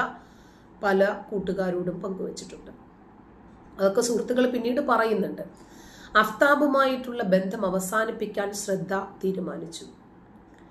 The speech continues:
അതിനു മുമ്പ് അവസാന ശ്രമം എന്ന നിലയിലാണ് അഫ്താബും ശ്രദ്ധയും ഒരുമിച്ച് ഹിമാചൽ പ്രദേശിലേക്ക് ഒരു യാത്ര പോകുന്നു.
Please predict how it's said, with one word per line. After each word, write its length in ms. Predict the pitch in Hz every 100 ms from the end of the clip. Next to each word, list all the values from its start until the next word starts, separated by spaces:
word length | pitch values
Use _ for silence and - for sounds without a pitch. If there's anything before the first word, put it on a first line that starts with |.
| - - 180
അതിനു 240 | 175 214
മുമ്പ് 440 | 196 180 175 180
അവസാന 600 | 190 202 220 240 233 226
ശ്രമം 500 | 240 - 196 185 180
എന്ന 160 | 180 180
നിലയിലാണ് 760 | 175 170 170 175 175 175 320 - - - - - 185
അഫ്താബും 760 | 180 - 214 208 202 214 -
ശ്രദ്ധയും 840 | - - 190 175 170 196 196 190 -
ഒരുമിച്ച് 720 | 190 180 190 190 180 - 226 - - - - - -
ഹിമാചൽ 720 | 240 240 254 277 277 269 247 233
പ്രദേശിലേക്ക് 680 | 185 196 190 190 180 180 196
ഒരു 80 |
യാത്ര 420 | - 240 208 180 156
പോകുന്നു. 480 | 151 - 170 170